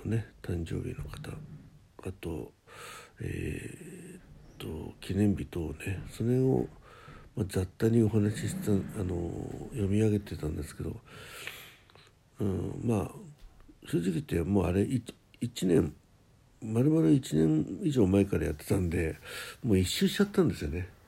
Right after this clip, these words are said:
うん、ぶっちゃけ。<laughs> まあ、かといって過去のこと覚えてるかって言ったら覚えてはいないんですけど、うん、でもまあなんか、あまりそう、うん、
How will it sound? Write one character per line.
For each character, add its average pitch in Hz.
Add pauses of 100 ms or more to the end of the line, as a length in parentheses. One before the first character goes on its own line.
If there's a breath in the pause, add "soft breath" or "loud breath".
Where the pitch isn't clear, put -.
(140)
う 95
ん、 82
ぶ 90
っ 90
ち 98
ゃ -
け。 82
<laughs> -
ま 110
あ、 -
か 143
と 123
い -
っ -
て -
過 143
去 143
の 110
こ -
と 90
覚 107
え 131
て -
る 92
か -
っ -
て -
言 90
っ 92
た 143
ら 147
覚 -
え 143
て -
は 80
い 85
な 104
い 110
ん 95
で 80
す -
け -
ど、 92 (120)
う 208
ん、 95
で 98
も 85
ま 90
あ 90
な 104
ん -
か、 - (760 loud breath)
あ 127
ま 85
り 85
そ 76 (420)
う、 -
う 113
ん、 -